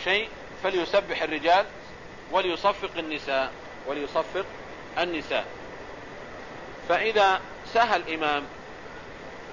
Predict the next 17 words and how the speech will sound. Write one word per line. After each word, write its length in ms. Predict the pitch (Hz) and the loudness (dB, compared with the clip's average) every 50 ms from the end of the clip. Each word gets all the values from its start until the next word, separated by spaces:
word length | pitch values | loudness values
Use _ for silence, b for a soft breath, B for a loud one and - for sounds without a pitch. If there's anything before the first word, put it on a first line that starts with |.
| - - - - | -12 -12 -2 2
فيكون 420 | 170 180 185 185 190 196 208 202 196 - - - - - - - - - - - - - - - - - | 4 6 6 6 4 2 2 2 0 -6 -10 -12 -12 -12 -12 -12 -12 -14 -12 -12 -12 -12 -12 -12 -8 -8
إن 80 | 160 165 - | -6 -2 4
كان 160 | 196 196 208 | 4 6 6
المأموم 560 | 202 196 190 190 175 175 190 196 196 170 135 131 | 4 4 4 2 2 4 4 4 2 2 4 6
رجلا 400 | 156 180 170 170 165 156 170 190 202 - - - - - - - - - - - - - - - - - - - - - - - - - - - - - | 6 6 6 6 4 4 4 2 2 -4 -10 -12 -12 -12 -12 -12 -12 -12 -12 -12 -12 -12 -12 -12 -12 -12 -12 -12 -12 -12 -12 -12 -12 -10 -10 -10 -6 0
فإن 240 | - 165 190 202 196 | 2 2 2 4 4
عليه 360 | 180 151 156 160 180 208 196 - - - 165 | 6 6 6 8 6 6 4 2 -2 -4 -2
أن 100 | 170 175 | -2 0
يسبح، 480 | 170 165 - - 175 165 131 113 - | 0 -2 2 2 2 2 2 -2 -2
يقول: 260 | - 147 143 - 165 - | -2 -2 0 0 -2 0
"سبحان 340 | - 151 - - 165 170 | -2 -4 0 2 4 4
الله". 240 | 165 151 143 127 101 - - - - - - - - - - - - - - - - - - - - - - - | 4 4 4 2 2 2 -2 -10 -12 -12 -12 -12 -12 -12 -12 -12 -12 -12 -12 -12 -12 -12 -12 -12 -12 -12 -2 2
وإن 280 | 143 160 185 220 233 | 4 6 6 4 2
كان 220 | - - 214 220 214 | 4 4 6 6 6
امرأة 520 | 208 202 202 190 175 175 175 180 175 190 208 - - - - - - - - - - - - - - - - - - - - - - - | 6 6 6 6 6 6 6 4 2 2 2 -4 -10 -14 -14 -14 -14 -14 -14 -14 -14 -14 -12 -14 -12 -12 -12 -12 -12 -12 -12 -10 -2 0
فعليها 460 | 156 139 151 170 185 190 170 170 165 | 2 4 6 4 4 4 4 2 4
إيش؟ 240 | 170 175 185 190 | 4 4 4 2